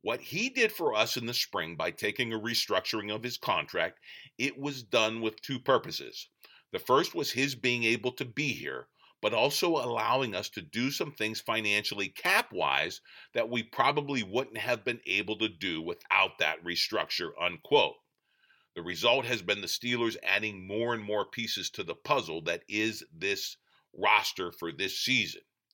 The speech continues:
And it won't be a Big Ben only show. Najee is now the co-star, if not the headliner, of the still-to-be-unveiled rebuilt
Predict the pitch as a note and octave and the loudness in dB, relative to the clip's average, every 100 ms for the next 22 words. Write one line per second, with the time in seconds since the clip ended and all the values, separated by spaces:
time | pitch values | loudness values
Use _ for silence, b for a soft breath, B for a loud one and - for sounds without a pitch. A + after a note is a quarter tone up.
0 | b b b b b _ G2 G2+ G#2+ G2+ | b b b b b _ 0 2 2 -2
1 | G2 B2+ F3 - A2 A2+ - G#2 D#2+ A#2 | 0 2 2 0 -4 -4 -2 -4 0 0
2 | A2+ G2+ G2+ G2+ G#2 - F#2+ G#2 G#2+ G2+ | 0 0 2 4 2 -8 -6 -6 -4 -6
3 | F#2+ - F3+ F#2 G1+ - b b b - | -2 2 6 4 2 -8 b b b 0
4 | G2+ E3 A3 A#2+ G#2 A2 G2 G#2 F#2 F#2 | 4 6 4 4 2 2 0 -4 2 4
5 | E2+ D2+ - - C#4+ D#4+ - D#2+ D2+ - | 4 0 2 4 6 4 2 6 6 6
6 | - G#2+ - A#2 C3 B2+ - D3+ C#3+ C#4+ | 4 -2 0 2 2 0 0 0 4 4
7 | E3+ A2 E2 D#2 E2+ F2 B B - G#2+ | 4 0 2 2 2 -4 B B -2 -2
8 | A2 C#3 - - G#2 A2 C3 - A#2 G2+ | 0 -2 0 -2 -2 -2 -2 -8 -8 -6
9 | G2+ A#2 A2 B2+ F#2+ D#2+ D2 F2+ - F#2+ | -4 -4 -4 -4 4 4 4 0 -2 -2
10 | B2+ C3+ C3+ | 2 2 2